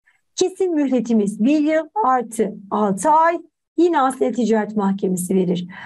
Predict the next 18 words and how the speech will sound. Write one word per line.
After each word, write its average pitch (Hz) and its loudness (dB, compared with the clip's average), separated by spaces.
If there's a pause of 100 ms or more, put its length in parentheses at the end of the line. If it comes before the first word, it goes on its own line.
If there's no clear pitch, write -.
(140)
Bu 392 4 (140)
süreler 320 2
içerisinde 220 2 (340)
sevgili 202 0
arkadaşlarım, 196 -2 (460)
rehnin 349 2
paraya 320 0
çevrilmesi 302 0
yoluyla 285 0
takip 262 -2
yapılabilir. 226 0 (340)
Ancak 311 -2
satış 339 -2 (280)
yapılamaz. 190 0 (580)
Konkordato 370 2
ile 330 2
ilgili 285 2
arkadaşlarım, 277 2